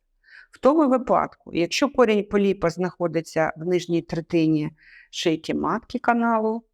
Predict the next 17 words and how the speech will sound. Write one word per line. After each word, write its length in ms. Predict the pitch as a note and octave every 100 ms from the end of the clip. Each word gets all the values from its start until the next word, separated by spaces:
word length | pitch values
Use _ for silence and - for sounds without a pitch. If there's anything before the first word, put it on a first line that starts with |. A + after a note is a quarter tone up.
| _ _ _ B3
деколи 560 | A3 G#3 C#4+ C#4+ C4+
не 120 | B3+
потрібно 460 | B3+ B3 F3 D#3 D#3
робити 480 | D#3 D#3+ D#3+ D#3+ -
гістероскопію, 960 | D3 D#3 - E3 D#3+ - F#3+ A#3+ C#4+ C#4
і, 140 | F3 - _
тому 220 | G3 F3+
що 180 | E3+ F3+
ми 160 | F#3 A3
візуалізуємо 840 | G3 E3+ G3 E3+ E3+ F3 D#3+ E3
корінь 400 | - D#4+ E4 B3
і 60 | F#3+
можемо 360 | F#3+ F#3 F3+
його 140 | F3 F3
видалити 460 | A#3 G3 F3 F3
набагато 500 | E3+ D#3+ D#3+ F3+ E3
простіше. 680 | - E3 - - - -